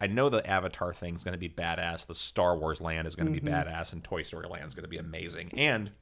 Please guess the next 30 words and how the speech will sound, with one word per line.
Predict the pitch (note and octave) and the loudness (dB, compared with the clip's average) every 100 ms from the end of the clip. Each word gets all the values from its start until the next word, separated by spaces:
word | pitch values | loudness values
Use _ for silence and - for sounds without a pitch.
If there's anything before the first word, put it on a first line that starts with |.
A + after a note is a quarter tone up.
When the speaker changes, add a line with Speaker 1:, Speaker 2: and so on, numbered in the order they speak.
| _ _ _ _ _ _ - - - - _ - | _ _ _ _ _ _ -20 -20 -20 -20 _ -18
Speaker 1:
totally | - E3+ D#3 A2+ | 2 4 6 6
off, | F#2 - - | 2 -2 -10
like, | G2 E2+ - | -8 -8 -4
off | A#2 G#2+ - | 0 0 0
kilter | A#2+ A#2 F#2+ | -2 -2 -2
here, | F2+ | -2
but | F2 F2 | -2 -4
the | G#2 F#2+ F#2 - - - _ | -4 -4 -4 -8 -16 -20 _
Shanghai | - - - D3+ F3 A#2 F#2 E2 E2 F2 - - | -2 2 4 4 4 4 4 2 0 -4 -8 2
Disneyland | A#2+ A#2+ F#2+ D#2+ D#2 D2 D2+ G2+ | 2 2 0 0 -2 -2 -6 -8
that's | F#2 - | -6 -4
in | F2+ | -2
China | - G#2 G#2+ F2 D#2 - - - - | 0 0 0 -2 -4 -6 -8 -12 -4
Speaker 2:
Oh, | F#3 F3 | 2 4
yeah. | D#3+ D3+ | 4 4
Speaker 1:
is | B2+ | 4
brand | F#2+ B2 C3+ G2+ | 6 8 8 8
new. | C3+ C3+ - - - - | 8 8 4 -10 -20 -2
And | A#2+ A#2+ | 2 4
so | B2 | 4
all | F#2+ A3 A#3 | 8 10 12
their | F#3 G#3 | 12 10
stuff | - G2 F2 | 6 2 2
is | E2 - | -2 -6
fucking | - - C3+ E3+ G#2+ F#2 | -6 8 10 10 6 0
ridiculous. | F2+ F2 D#2+ G#2+ C3+ C3+ - F2 C#2 G#2+ | 0 0 6 8 10 8 4 2 2 6
Speaker 2:
I've | F3+ | 8
heard | G3 G3+ | 10 12
Speaker 1:
Like, | G#2 F#2+ | 10 8
Speaker 2:
it's, | - - | 6 4